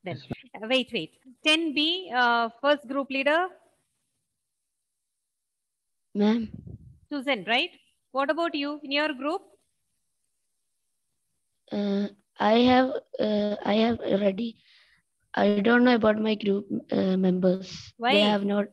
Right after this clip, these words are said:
Speaker 3: replied.
Speaker 1: They have not replied. Okay, just call first person.
Speaker 3: Aaron.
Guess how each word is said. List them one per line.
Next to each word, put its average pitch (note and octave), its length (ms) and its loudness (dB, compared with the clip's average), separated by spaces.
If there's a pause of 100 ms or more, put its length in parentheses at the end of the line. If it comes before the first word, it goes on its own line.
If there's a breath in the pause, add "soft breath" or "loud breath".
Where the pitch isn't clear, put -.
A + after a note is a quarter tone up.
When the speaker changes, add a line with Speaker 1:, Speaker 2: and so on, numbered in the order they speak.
Speaker 3:
replied. F#3+ 600 -2 (600)
Speaker 1:
They A#3+ 80 -2
have C4 140 0
not C#4 220 -2
replied. A3+ 480 -2 (200)
Okay, A3+ 340 -2
just B3+ 300 -4
call C4+ 220 2
first C#4 260 -4
person. C#4+ 380 -4 (1900)
Speaker 3:
Aaron. G3+ 540 4